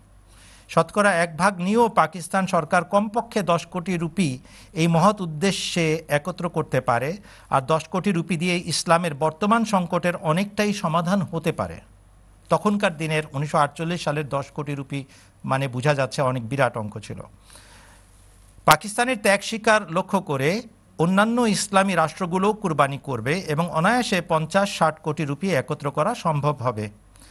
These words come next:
আর এর মাধ্যমে ফিলিস্তিনের দে-, জন্য ইউরোপিয়ান দেশগুলোর বিরোধিতা সত্ত্বেও সমরাস্ত্র জোগাড় করা সম্ভব হবে। এক রুপির স্থলে দুই, দুই স্থ-, দুইয়ের স্থলে তিন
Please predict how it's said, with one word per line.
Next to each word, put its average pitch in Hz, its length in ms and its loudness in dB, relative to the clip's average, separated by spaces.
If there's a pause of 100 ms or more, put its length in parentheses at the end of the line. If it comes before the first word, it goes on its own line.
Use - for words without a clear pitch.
(360)
আর 151 280 6 (100)
এর 202 220 -2
মাধ্যমে 190 480 2
ফিলিস্তিনের 185 840 0
দে-, 151 160 -2 (200)
জন্য 165 440 2
ইউরোপিয়ান 196 600 0
দেশগুলোর 175 600 0
বিরোধিতা 208 480 2
সত্ত্বেও 139 500 -2 (320)
সমরাস্ত্র 202 680 2
জোগাড় 175 280 2
করা 208 220 2
সম্ভব 208 360 2
হবে। 110 320 -2 (1300)
এক 170 260 2
রুপির 196 240 -2
স্থলে 202 400 2
দুই, 175 400 0
দুই 185 260 2
স্থ-, - 240 -2 (100)
দুইয়ের 185 280 0
স্থলে 156 420 0 (140)
তিন 196 400 2